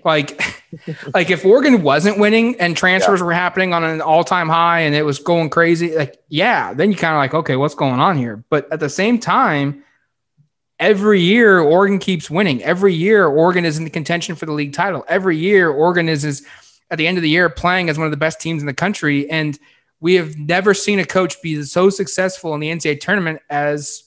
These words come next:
Speaker 1: Dana Altman. And so I don't think it's an issue at all.
Speaker 2: I'm with you. And, and I, basically, I, I, I agree exactly what you said there. I think if we were looking at this going like, they're only winning fifteen games a year and everyone's leaving, you'd be like, "Gosh,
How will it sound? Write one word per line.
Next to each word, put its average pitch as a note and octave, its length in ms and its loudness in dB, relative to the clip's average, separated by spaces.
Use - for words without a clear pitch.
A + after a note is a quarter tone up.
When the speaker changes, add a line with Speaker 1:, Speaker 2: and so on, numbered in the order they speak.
Speaker 1:
Dana D3+ 220 -4
Altman. F3+ 440 -4
And C3+ 100 -12
so D3 180 -2
I D3+ 240 -2
don't D#3 280 -4
think D#3 180 -10
it's C#3+ 120 -10
an D3 60 -10
issue D3 240 -8
at B2+ 80 -6
all. - 200 -14
Speaker 2:
I'm A#2+ 80 -6
with B2+ 200 4
you. G#2+ 140 2
And, G#2+ 200 -6
and A#2+ 140 -4
I, A2 180 -4
basically, A#2+ 360 0
I, A2 100 4
I, - 20 2
I G#2+ 360 0
agree G2+ 320 -2
exactly A2 380 -2
what E2+ 60 -4
you F#2+ 80 -6
said F#2 220 -4
there. F2+ 140 0
I F2 60 -4
think G#2 160 -8
if G#2 140 -6
we G2+ 60 -4
were G2 60 -2
looking G2 260 -6
at F#2 100 -8
this F#2+ 160 -8
going F#2 220 -4
like, F2 240 -4
they're G#2+ 180 2
only A2+ 240 2
winning A2+ 280 0
fifteen A2 460 -6
games G#2 280 -2
a F#2+ 40 -10
year F#2+ 160 0
and F#2+ 80 -4
everyone's F#2+ 400 -2
leaving, F#2+ 320 -4
you'd F2 120 -12
be F#2 100 -4
like, E2 220 -2
"Gosh, F2 300 0